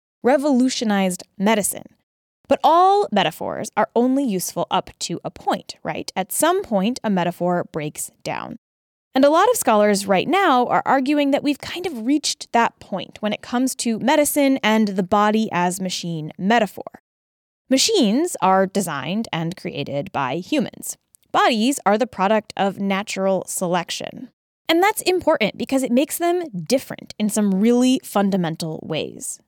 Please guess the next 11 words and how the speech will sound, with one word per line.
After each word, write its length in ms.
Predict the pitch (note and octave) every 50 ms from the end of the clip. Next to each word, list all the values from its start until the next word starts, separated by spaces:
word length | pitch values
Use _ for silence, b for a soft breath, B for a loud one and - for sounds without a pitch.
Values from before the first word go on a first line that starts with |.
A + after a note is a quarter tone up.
| _
Machines 560 | - G#3+ G3+ - - B3+ B3+ B3+ B3 B3 A#3+ -
have 200 | - A3 G#3+ -
individual, 800 | - B3 C4 C#4 B3+ C4+ G#3+ B3+ B3 A3 B3 A#3 B3 A#3+ A#3+ B3
discrete 640 | A#3 - A3 - - - - A3+ A#3+ - - - _
parts 400 | - - G#3 A3+ - _ - -
that 160 | - G#3 - -
each 240 | A3+ A#3+ - - -
perform 500 | - A3 - - A3 A3 A3 A3+ A3+ -
a 80 | - F#3
function. 580 | - - G3+ A3+ A3 - - C#4+ C#4+ C#4+ C#4+ D4 _ _ _ _ _ _ _ _ -
Bodies 460 | C4+ D4+ F4+ F4 C#4+ C4 D4+ D#4+ -